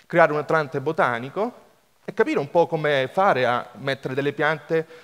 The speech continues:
favorevoli alla vita di questi menotteri, perché è inutile piantare delle piante che siano belle solo estetiche, no. Le piante in città, la vegetazione urbana deve essere funzionale alla natura, altrimenti è un prato inglese che non serve quasi a nulla, se non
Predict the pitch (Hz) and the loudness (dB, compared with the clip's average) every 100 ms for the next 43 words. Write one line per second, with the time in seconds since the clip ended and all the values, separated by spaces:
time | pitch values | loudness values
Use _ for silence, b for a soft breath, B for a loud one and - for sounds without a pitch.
0 | B - 156 160 165 160 156 156 147 147 | B 2 4 6 4 4 2 2 0 -2
1 | 143 143 135 151 143 - 135 123 107 - | -4 -6 -4 -6 -6 -6 -4 -4 -4 -6
2 | 117 110 110 B B 139 180 220 175 147 | -8 -8 -12 B B -8 0 0 2 2
3 | 135 135 151 139 135 135 135 - 135 123 | 0 -2 0 0 -2 0 -2 -2 -8 -6
4 | 127 127 135 123 123 117 - 113 110 123 | -6 -2 -2 -2 -6 -8 -4 -4 -4 -4
5 | 151 107 - - _ _ - 143 131 143 | -2 -2 -4 -18 _ _ -18 -6 0 0
6 | 127 131 127 135 - 151 110 117 123 139 | 0 -6 -8 -8 2 2 2 -2 -8 -10
7 | - 143 143 147 120 135 127 117 185 156 | -8 -8 -4 -4 -4 -6 -8 -8 -10 -10
8 | - 135 180 151 117 117 113 117 110 113 | -8 -2 0 0 0 -2 -6 -10 -8 -8
9 | 123 165 156 165 - 170 - 143 156 156 | -6 -6 -6 -8 -10 -12 -8 -6 -6 -2
10 | 156 139 135 131 123 107 117 113 - - | 2 2 0 -2 -2 -2 -4 -10 -10 -12
11 | 120 135 139 117 113 123 - b b 139 | -10 -4 0 0 -2 -8 -10 b b -4
12 | 120 113 107 101 101 135 151 123 131 | -4 -4 -8 -8 -10 -10 -6 -6 -6